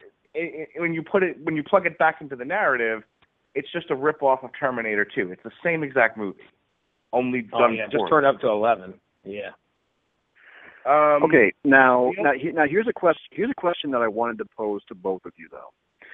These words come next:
Speaker 3: And it's, I, I, I tell you, I was biting my nails when Ben brought it up because I was actually planning on bringing this up just now to help fill in this,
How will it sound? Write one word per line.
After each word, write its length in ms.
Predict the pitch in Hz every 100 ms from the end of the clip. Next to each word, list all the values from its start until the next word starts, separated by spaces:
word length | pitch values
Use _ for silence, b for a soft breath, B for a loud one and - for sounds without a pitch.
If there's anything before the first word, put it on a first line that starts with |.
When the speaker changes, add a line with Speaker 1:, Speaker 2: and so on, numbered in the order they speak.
| B B B
Speaker 3:
And 440 | 113 117 113 107 - _
it's, 540 | 127 135 139 139 127 -
I, 360 | 131 131 139 135 143
I, 60 |
I 80 | 143 -
tell 100 | 139
you, 120 | 120
I 80 | 113
was 120 | 113
biting 400 | 101 98 127 127
my 140 | 120 107
nails 560 | 101 104 110 101 92 90 _ -
when 520 | 117 110 104 95 92 - 110 -
Ben 320 | 113 107 104
brought 280 | 117 104 98
it 80 |
up 260 | 98 95 90 - _
because 380 | 120 107 110 101 -
I 120 | 107
was 160 | 107 101 -
actually 720 | 110 - - 110 101 92 92 B B B _ -
planning 440 | 156 185 131 104
on 180 | 110 120
bringing 340 | 107 127 120 117
this 140 | 113 117
up 120 | 113 113
just 400 | 104 113 113 107 -
now 380 | 107 123 104 95
to 80 | 95
help 220 | 120 -
fill 180 | 117 104
in 140 | 98
this, 140 | 95